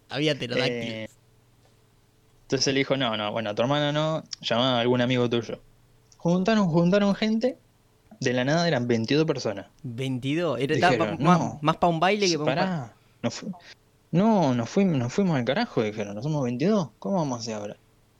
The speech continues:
Speaker 2: Empezaron de vuelta, quince de un lado, siete del otro, no, desventaja. <laughs> Veinte de un lado, dos del otro, no, tampoco, mucho.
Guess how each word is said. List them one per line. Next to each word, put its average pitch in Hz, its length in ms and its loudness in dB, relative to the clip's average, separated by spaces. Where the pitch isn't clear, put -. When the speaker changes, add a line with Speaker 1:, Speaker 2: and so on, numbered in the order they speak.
Speaker 2:
Empezaron 127 540 -2
de 139 60 2
vuelta, 156 380 2
quince 135 340 0
de 131 100 -10
un 135 120 -8
lado, 160 240 0
siete 135 320 -4
del 127 160 0
otro, 110 300 -6
no, 120 240 -2
desventaja. 113 560 -4
<laughs> - 600 -18
Veinte 147 360 0
de 143 80 4
un 143 120 -2
lado, 190 280 4
dos 165 180 4
del 180 140 0
otro, 135 360 0
no, 143 200 -2
tampoco, 123 540 -2
mucho. 131 340 -4